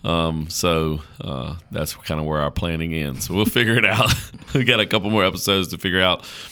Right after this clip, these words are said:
what we'll be talking about next on the podcast. We got a couple different ideas we floated around, but, uh, we floated around for about thirty seconds. That's about all the planning we've done. So,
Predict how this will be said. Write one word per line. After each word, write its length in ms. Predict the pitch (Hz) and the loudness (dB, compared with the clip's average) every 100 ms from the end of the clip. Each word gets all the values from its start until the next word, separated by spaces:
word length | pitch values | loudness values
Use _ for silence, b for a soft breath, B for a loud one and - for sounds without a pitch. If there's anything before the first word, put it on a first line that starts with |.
| B | B
what 180 | 98 104 | 0 2
we'll 120 | 90 90 | 2 0
be 100 | 90 | 0
talking 300 | 98 87 85 | 0 0 2
about 320 | 82 80 - | 2 2 0
next 340 | 85 78 - | -2 -2 -2
on 60 | 82 | -6
the 60 | 78 | -2
podcast. 380 | 78 65 69 | -2 -4 -4
We 40 | 104 | -2
got 60 | |
a 60 | 131 | 2
couple 180 | 139 120 | 2 2
different 280 | 131 127 123 | 2 4 2
ideas 460 | 110 131 131 135 | 2 2 2 2
we 140 | 120 120 | 0 -2
floated 300 | - 135 131 | 2 2 4
around, 500 | 131 135 135 135 117 | 4 4 4 2 2
but, 300 | 101 90 - | 2 0 0
uh, 360 | 90 87 85 85 | 2 2 2 -2
we 100 | 92 | -4
floated 320 | - 101 98 | 0 0 2
around 360 | 90 90 92 87 | 0 0 -2 -2
for 80 | |
about 260 | 90 90 85 | -2 -2 0
thirty 220 | 95 80 | -2 -2
seconds. 360 | - 78 - 62 | -2 -4 -4 -6
That's 120 | 80 | -6
about 160 | 82 87 | 0 2
all 140 | 87 | 0
the 80 | 85 | -2
planning 280 | 95 90 82 | -4 -2 -2
we've 160 | 80 | -4
done. 320 | 73 78 58 - | -6 -6 -8 -12
So, 260 | - 64 | -8 -8